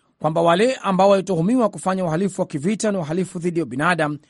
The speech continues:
wangetoroka tena bila kuadhibiwa. Februari elfu mbili na kumi na moja,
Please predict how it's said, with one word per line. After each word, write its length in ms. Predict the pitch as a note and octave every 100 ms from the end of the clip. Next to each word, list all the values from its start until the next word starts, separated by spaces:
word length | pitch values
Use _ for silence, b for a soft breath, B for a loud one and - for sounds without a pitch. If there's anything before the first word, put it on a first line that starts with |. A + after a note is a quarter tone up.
| b b
wangetoroka 840 | C3 F3 F#3 F3+ G#3 A#3+ E3 D3 -
tena 380 | - C4 G#3+ D3
bila 280 | F3 F#3 C3
kuadhibiwa. 680 | B2+ A2 A2+ A#2+ G#2+ F#2+ _ _ _ _ _
Februari 520 | - D#3+ E3 G3+ A#3 A3+
elfu 200 | G3 G3+
mbili 260 | G#3+ G#3
na 100 | G3
kumi 220 | F#3+ G3
na 100 | F#3+
moja, 500 | F#3 G#3 F#3+ G3+ G3+